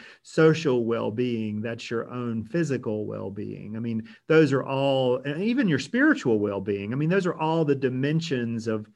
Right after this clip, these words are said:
wellness that we touch, not just for, uh, patients who are in our service, but families who are caring for individuals who are on our service.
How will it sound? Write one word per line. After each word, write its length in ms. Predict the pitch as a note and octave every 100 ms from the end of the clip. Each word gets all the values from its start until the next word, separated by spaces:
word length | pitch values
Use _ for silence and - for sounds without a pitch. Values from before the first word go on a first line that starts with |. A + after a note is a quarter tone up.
| -
wellness 640 | B2 C#3+ D3 B2+ A2 A2
that 180 | - A2+ - - - -
we 320 | A#2 C#3+ E3+
touch, 680 | E3 - C3+ A2+ - - - _ _ _ _ C3+
not 280 | C#3 C#3
just 340 | A#2+ A#2+ A2+ -
for, 520 | A#2 G#2+ G#2 G#2 G#2 _ _ _ -
uh, 260 | A#2 A2 -
patients 320 | B2 B2 B2+
who 80 | B2
are 60 | A#2
in 60 |
our 120 | G#2 G#2+
service, 320 | A3+ G3 C3+
but 220 | C3 A#2
families 440 | C#3+ D3 C3 A2+
who 100 | -
are 100 | G#2+
caring 480 | G#2 - C3+ C3+ A2+
for 220 | A2+ G#2+ A2+
individuals 640 | G#2+ G2+ G2 G2+ G2+ -
who 120 | A2
are 140 | G#2
on 140 | G2+ G2+
our 140 | G2+
service. 640 | - - - - - -